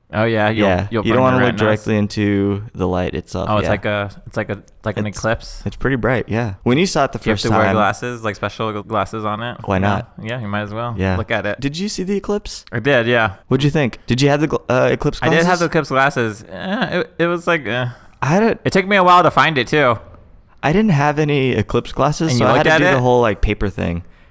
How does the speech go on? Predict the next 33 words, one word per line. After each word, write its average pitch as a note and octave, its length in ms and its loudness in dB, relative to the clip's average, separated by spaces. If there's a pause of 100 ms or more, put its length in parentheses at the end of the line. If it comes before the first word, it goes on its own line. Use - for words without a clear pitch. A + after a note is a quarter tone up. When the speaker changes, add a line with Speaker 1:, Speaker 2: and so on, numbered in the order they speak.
Speaker 2:
Where G#2+ 120 0
Speaker 1:
Oh, - 20 4
Speaker 2:
you, - 60 4
Speaker 1:
you - 80 4
Speaker 2:
like G2+ 40 4
Speaker 1:
did C#3+ 200 2
that? F3+ 380 2
Speaker 2:
Yeah. F#2+ 380 0
Speaker 1:
I C#3+ 140 4
did, D#3 240 2
like, F3 340 0 (140)
you C#3 200 2
could E3 140 2
actually E3 320 2
do, D3+ 140 0
like, D#3 120 2
a C#3 40 2
selfie B2 600 2 (160)
and, A#2+ 160 -2
like, A#2 160 0
see C3+ 200 0
it A#2+ 180 2
without A2 260 4
Speaker 2:
What? G#2 120 6 (140)
Speaker 1:
seeing A#2 140 0
it. A2 240 0 (140)
Yeah, A2+ 340 0
it B2+ 60 -6
was A#2+ 160 -4
kinda B2+ 220 -4
dumb, G#2 320 0
but - 360 -2
kinda. G#2+ 280 -8